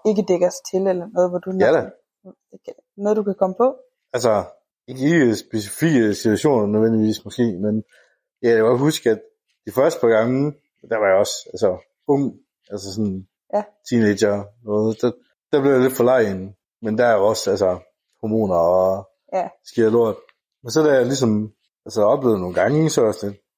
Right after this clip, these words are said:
Speaker 2: "Nå, ja, ja."
Speaker 1: Ja. What else is new?
Speaker 2: For helvede, altså.
Speaker 1: Ja.
Speaker 2: Og ja, der er, undskyld, men der er altså ikke noget, øh, øh, super sexet ved et bryst, der sådan, altså, hænger halvt ude, og der så lige har været et barn, der har været på det, og sådan.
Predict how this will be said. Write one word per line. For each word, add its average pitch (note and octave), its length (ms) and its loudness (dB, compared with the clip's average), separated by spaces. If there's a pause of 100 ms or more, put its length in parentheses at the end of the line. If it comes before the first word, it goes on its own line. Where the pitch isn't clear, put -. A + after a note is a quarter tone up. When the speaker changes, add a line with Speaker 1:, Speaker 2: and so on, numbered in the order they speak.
Speaker 2:
"Nå, A#2+ 200 -2 (340)
ja, G#2+ 160 -8
ja." F#2 180 -8
Speaker 1:
Ja. E3+ 140 -14 (420)
What F#3 120 0 (120)
else G3+ 160 -8
is - 60 -20
new? G3 240 -2 (340)
Speaker 2:
For A#2+ 60 2
helvede, A#2+ 440 2
altså. G#2+ 280 0 (180)
Speaker 1:
Ja. F#3+ 140 -6 (320)
Speaker 2:
Og C3 100 2
ja, A#2+ 100 0 (280)
der A#2+ 60 2
er, B2+ 180 4 (480)
undskyld, B2 540 -2
men B2+ 160 -2
der B2+ 60 2
er C#3+ 200 4
altså B2 200 0
ikke B2+ 160 -2
noget, C3 280 4 (160)
øh, A2+ 240 2 (260)
øh, A#2 60 0
super B2 280 0
sexet A2+ 540 -2
ved A2+ 80 2
et A2 140 -2
bryst, C#3 260 -2 (640)
der A#2+ 60 -6
sådan, A2+ 460 -2 (640)
altså, A2+ 320 -4 (260)
hænger A#2+ 360 0
halvt C3 280 -2
ude, C#3+ 460 2
og A#2+ 260 -6
der A#2 60 2
så C3+ 120 -2
lige C#3 440 2
har B2 80 2
været A#2 180 2
et A2 120 -4
barn, A2 380 0
der G#2+ 120 2
har G#2+ 140 0
været A2 220 0
på C3+ 100 0
det, A#2 200 0
og G2+ 140 -2
sådan. A2 320 -10